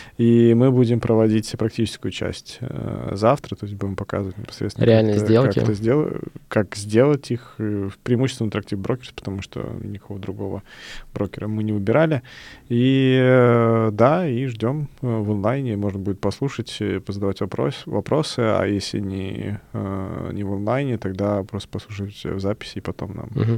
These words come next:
Speaker 1: вдогонку кинуть.
Speaker 2: Да, еще повторю, дл-, что для закрытой группы бесплатно. Э, поэтому да. Еще одна реклама, что можно присоединиться.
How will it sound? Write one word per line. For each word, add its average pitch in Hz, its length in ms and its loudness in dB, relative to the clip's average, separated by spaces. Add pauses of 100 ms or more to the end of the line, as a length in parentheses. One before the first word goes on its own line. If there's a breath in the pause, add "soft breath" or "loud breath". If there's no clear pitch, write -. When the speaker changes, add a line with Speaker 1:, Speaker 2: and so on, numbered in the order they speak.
(200)
Speaker 1:
вдогонку - 460 -10
кинуть. 120 200 -14 (220)
Speaker 2:
Да, 104 160 6
еще 95 180 0
повторю, 107 320 2
дл-, 98 240 -2
что 107 260 6
для 110 160 6
закрытой 107 320 2
группы 107 280 4
бесплатно. 113 580 2 (1080 soft breath)
Э, 101 440 2
поэтому 110 360 2
да. 117 240 4 (640 soft breath)
Еще 113 240 6
одна 117 180 8
реклама, 120 380 6
что - 160 -2
можно 113 220 6
присоединиться. 120 680 2